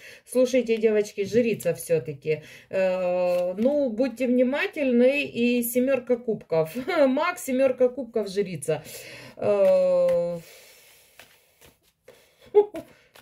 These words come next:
интересное дело. <laughs> Ну, понимаете, как вам сказать, э,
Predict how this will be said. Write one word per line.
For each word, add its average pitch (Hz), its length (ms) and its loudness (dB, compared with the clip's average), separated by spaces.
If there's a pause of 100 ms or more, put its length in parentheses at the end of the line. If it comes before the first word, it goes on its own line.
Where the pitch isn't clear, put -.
(880)
интересное 160 920 -2
дело. 156 320 0 (320)
<laughs> 359 100 -10 (1200)
Ну, 165 960 2
понимаете, 220 1160 0 (240)
как 226 220 -8
вам 190 180 -10
сказать, 156 680 -6 (120)
э, - 380 -12